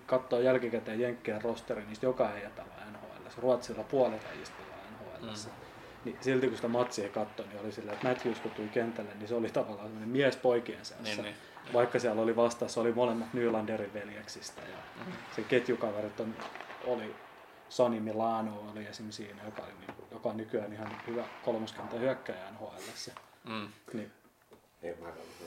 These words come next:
Speaker 3: otin nää Lafrenierin prospektit esiin, niin mä en tiedä mikä Rimouski Ocean joukkue on, mut viisikymmentäkaksi peliä, satakaksitoista pistettä, kuulostaa aika hyvältä.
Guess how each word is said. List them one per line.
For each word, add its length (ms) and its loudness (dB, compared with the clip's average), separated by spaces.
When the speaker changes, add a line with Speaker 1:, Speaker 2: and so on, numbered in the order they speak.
Speaker 3:
otin 180 -12
nää 180 -10
Lafrenierin 560 -8
prospektit 500 -8
esiin, 400 0
niin 200 -4
mä 100 2
en 80 2
tiedä 160 2
mikä 260 -2
Rimouski 440 -4
Ocean 420 -2
joukkue 380 -6
on, 320 4
mut 140 -8
viisikymmentäkaksi 560 -4
peliä, 160 -2
satakaksitoista 840 -6
pistettä, 400 -8
kuulostaa 320 -2
aika 220 -12
hyvältä. 260 -4